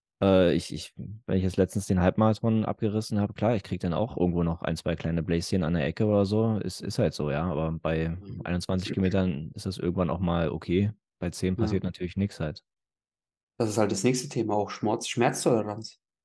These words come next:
Speaker 1: Ja.
Speaker 2: Durch Sport, äh, durch Sport verbessert sich die Schmerztoleranz. Ja, das heißt,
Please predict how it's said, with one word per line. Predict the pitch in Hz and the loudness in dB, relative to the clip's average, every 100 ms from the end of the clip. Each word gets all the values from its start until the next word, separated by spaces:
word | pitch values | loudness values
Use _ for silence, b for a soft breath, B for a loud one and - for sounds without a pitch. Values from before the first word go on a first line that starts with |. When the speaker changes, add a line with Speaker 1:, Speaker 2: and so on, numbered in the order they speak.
| _ _ | _ _
Speaker 1:
Ja. | 107 - _ _ _ _ | 0 0 _ _ _ _
Speaker 2:
Durch | 113 | -4
Sport, | - 123 123 123 | 0 4 4 4
äh, | 127 | 0
durch | 117 113 | 0 -4
Sport | - 110 123 - - _ _ _ _ _ _ _ _ - | -2 2 4 2 -6 _ _ _ _ _ _ _ _ -12
verbessert | 127 98 117 135 127 | -8 -4 -2 -2 -4
sich | 123 | -8
die | 123 120 | -8 -6
Schmerztoleranz. | - 131 139 131 113 110 107 107 - _ _ _ _ - | -2 -2 -2 -2 -2 -2 -4 -6 -12 _ _ _ _ -4
Ja, | 123 | -2
das | 117 - | -2 -2
heißt, | 117 113 - | -2 -4 -6